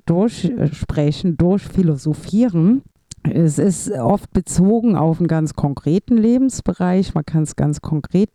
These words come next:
deuten und hat aber immer auch eine symbolische Bedeutung, die wir auch vorstellen werden. <laughs> Ja, und fangen wir mal an mit dem ersten Abschnitt, würde ich vorschlagen. Im ersten Bild sehen wir eine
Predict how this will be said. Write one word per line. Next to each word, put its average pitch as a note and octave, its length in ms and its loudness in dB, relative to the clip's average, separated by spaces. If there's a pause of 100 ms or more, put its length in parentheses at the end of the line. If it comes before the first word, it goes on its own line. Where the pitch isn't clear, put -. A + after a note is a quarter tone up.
deuten F#3 460 2
und D3 160 0
hat D#3 120 0
aber C#3+ 240 -2
immer E3+ 300 0
auch C3 160 -2
eine C#3 120 2
symbolische D#3+ 680 0
Bedeutung, D#3 800 0
die C#3+ 140 0
wir C3+ 220 0
auch C3+ 180 0
vorstellen A#2+ 800 -2
werden. A#2+ 560 0
<laughs> - 60 -20 (1700)
Ja, D#3+ 380 4
und E3 300 0
fangen F#3 320 2
wir A#3+ 100 4
mal E3+ 140 0
an A#3 420 2
mit F3+ 380 0
dem D3+ 420 2 (140)
ersten D#3+ 500 0
Abschnitt, - 580 -2
würde G3+ 260 0
ich G3 120 -2
vorschlagen. G#3+ 920 0 (340)
Im E3+ 140 4
ersten F3 440 0
Bild F3 380 2
sehen F3+ 380 0
wir B3 260 4 (520)
eine D3+ 320 4